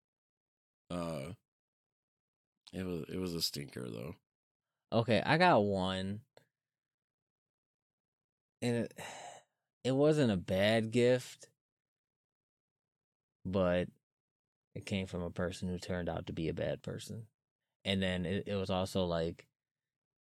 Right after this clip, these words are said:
Speaker 2: a novelty thing that was like, "Oh, this is cool, but I'll never use it." So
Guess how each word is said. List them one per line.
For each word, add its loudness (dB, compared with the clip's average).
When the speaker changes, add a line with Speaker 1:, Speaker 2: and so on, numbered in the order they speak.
Speaker 2:
a 0
novelty 2
thing 0
that 0
was -4
like, 2
"Oh, 2
this 2
is -8
cool, 4
but 2
I'll 2
never 2
use 2
it." -2
So -2